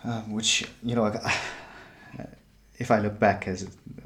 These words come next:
also, um, I faltered on in the past as well. Um, but, uh, I guess that with, with each one, we, we kinda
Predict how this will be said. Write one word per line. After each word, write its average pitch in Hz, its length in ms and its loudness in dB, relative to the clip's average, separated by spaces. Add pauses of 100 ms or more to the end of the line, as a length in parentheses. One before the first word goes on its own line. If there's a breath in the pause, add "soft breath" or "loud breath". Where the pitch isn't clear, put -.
(160)
also, 98 580 2 (100)
um, 92 440 -2
I 95 240 -4
faltered 95 400 0
on 90 160 0
in 85 80 -6
the 87 60 -10
past - 400 -10
as 95 260 -6
well. - 180 -10 (800 loud breath)
Um, 95 340 -8
but, 95 400 -4
uh, - 40 -10 (1160)
I 117 80 0
guess 135 280 4
that 135 280 2
with, 110 200 -2
with 110 260 -6
each 127 240 -4
one, 98 480 2
we, 92 220 -2
we 95 140 -4
kinda 98 480 -2